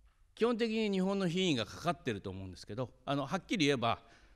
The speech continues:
木材業界って結構、あの、さっきのブギレの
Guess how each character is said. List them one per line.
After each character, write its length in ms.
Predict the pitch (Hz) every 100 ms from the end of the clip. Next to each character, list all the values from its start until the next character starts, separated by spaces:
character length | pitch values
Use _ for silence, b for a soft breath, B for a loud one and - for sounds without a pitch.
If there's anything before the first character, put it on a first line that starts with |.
| b _ _ -
木 200 | 156 202
材 220 | 233 226
業 200 | 226 226
界 220 | 110 87
っ 20 |
て 360 | - - 87 82
結 180 | - 160 -
構、 220 | 98 - - - - - -
あ 80 | 98
の、 240 | 95 92 - - - - _ - -
さ 140 | -
っ 100 | 151
き 100 | -
の 100 | 113
ブ 160 | 98 127
ギ 120 | 131
レ 120 | 143
の 240 | 135 135